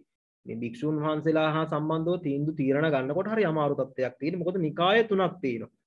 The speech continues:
සියන් නිකාය තියෙනවා, රාමාන්‍ය නිකුර නිකා-, රාමාන්‍ය නිකාය තියෙනවා, අමරපුර නිකාය තියෙනවා. ඉතින් මේ නිකාය තුන එක තැනකට ගන්න අතීත රජවරුන්ගේ කාලේ ඉඳලම උත්සාහ ගත්තා.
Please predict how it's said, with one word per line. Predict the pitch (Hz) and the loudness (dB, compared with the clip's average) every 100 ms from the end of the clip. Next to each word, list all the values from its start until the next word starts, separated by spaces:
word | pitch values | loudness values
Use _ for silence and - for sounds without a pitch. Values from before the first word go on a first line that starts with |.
| _ _ _ - | _ _ _ -4
සියන් | 139 131 | -2 0
නිකාය | 127 131 131 | 0 2 2
තියෙනවා, | 131 156 196 | 2 2 2
රාමාන්‍ය | 180 131 131 131 | 2 2 0 -2
නිකුර | 135 135 135 139 | 2 4 4 4
නිකා-, | 139 139 135 | 0 0 2
රාමාන්‍ය | 131 135 139 | 2 2 0
නිකාය | 139 139 143 143 | -2 2 2 4
තියෙනවා, | 156 202 | 0 0
අමරපුර | 202 190 170 | 0 0 2
නිකාය | 156 147 131 | 0 2 0
තියෙනවා. | 117 123 | 0 -8
ඉතින් | 208 | -2
මේ | 202 | 0
නිකාය | 202 190 196 208 | 0 0 2 2
තුන | 208 165 226 466 - _ _ | 2 2 2 -2 -6 _ _
එක | 147 226 | -2 2
තැනකට | 226 180 180 185 | 4 4 4 2
ගන්න | 202 214 226 285 466 - _ _ _ _ | 2 2 0 -4 -6 -10 _ _ _ _
අතීත | 127 131 175 202 226 277 | -10 0 2 2 2 2
රජවරුන්ගේ | 233 143 147 185 220 247 262 269 | 2 2 4 6 6 4 0 -2
කාලේ | 262 254 262 | 0 0 0
ඉඳලම | 262 294 | 0 -2
උත්සාහ | 285 - 214 | -2 -2 0
ගත්තා. | 156 131 - - | 0 0 -6 -16